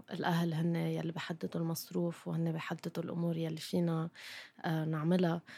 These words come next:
مش عم نحكي عن مثلا سياق إنه عائلة فقيرة لهيك ما بتقدر تأمن الأولاد، عم نحكي عن سياق إنه أهل عم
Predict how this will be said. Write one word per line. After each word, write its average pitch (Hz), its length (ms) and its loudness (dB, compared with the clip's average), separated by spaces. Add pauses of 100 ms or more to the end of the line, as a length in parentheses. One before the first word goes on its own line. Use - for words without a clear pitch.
(160)
مش 196 120 2
عم 190 100 10
نحكي 196 320 4
عن 165 300 6
مثلا 165 480 2
سياق 170 540 0
إنه 165 560 0
عائلة 165 420 0
فقيرة 175 760 0
لهيك 170 460 -2
ما 170 40 4
بتقدر 165 360 0
تأمن 175 300 2
الأولاد، 170 440 0
عم 196 160 4
نحكي - 280 0
عن 190 140 4
سياق 185 380 0
إنه 180 380 2
أهل 180 340 2 (760)
عم 185 480 6